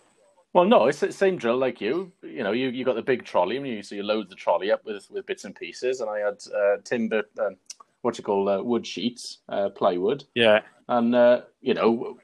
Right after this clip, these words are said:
Speaker 1: I stacked them, like, and it's pretty clear that, yeah, you know, you, there's a, what, a barcode on each of them, and there's four of them. And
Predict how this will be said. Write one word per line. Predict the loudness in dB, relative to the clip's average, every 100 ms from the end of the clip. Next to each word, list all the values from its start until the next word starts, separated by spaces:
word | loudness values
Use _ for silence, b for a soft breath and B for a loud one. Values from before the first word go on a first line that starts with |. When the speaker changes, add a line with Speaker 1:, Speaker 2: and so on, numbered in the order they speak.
| 0
Speaker 1:
I | 0
stacked | 4 2 2 0 -8
them, | -8 -2
like, | -2 -2
and | -4
it's | -6
pretty | -4 -6 -6
clear | -10 -12 -2 0
that, | 0 -2 -8
yeah, | -8 -8
you | -8 -8
know, |
you, | -8 -10 -8
there's | -8 -10
a, | -16 -4
what, | -2 0
a |
barcode | 4 6 6 4 2
on | 2
each | -2 -6
of | 0
them, | 2 0 b b b 0
and | 0
there's | 0 -4
four | -2 0 0
of |
them. | 0 -2 -6 _ _ _ _ _ _ _ _
And | -4 -2 -2